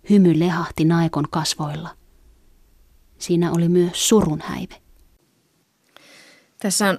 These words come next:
Speaker 2: sadetta, tihkua, rakeita, räntää, lunta ja sitten vitilunta, eli kaikki lumen tämmöiset pehmeät asteet. Mika Pölkki, mitä sä ajattelet tästä?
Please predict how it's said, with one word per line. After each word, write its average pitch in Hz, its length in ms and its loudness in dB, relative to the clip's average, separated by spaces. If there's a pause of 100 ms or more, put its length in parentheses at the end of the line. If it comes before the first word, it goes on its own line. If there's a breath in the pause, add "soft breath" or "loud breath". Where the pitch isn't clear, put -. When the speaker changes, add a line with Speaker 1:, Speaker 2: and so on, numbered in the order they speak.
Speaker 2:
sadetta, 233 560 2
tihkua, 165 680 -4
rakeita, 165 580 -4
räntää, 151 640 -2
lunta 156 380 -4
ja 139 140 -8
sitten - 340 -8 (220)
vitilunta, 147 560 -4
eli 143 120 -6
kaikki - 540 -8
lumen 151 520 -4 (540 loud breath)
tämmöiset - 240 -8
pehmeät - 480 -2
asteet. - 400 -10
Mika 160 260 -4
Pölkki, - 380 -10
mitä 165 200 -6
sä - 120 -10
ajattelet - 460 -12
tästä? - 300 -12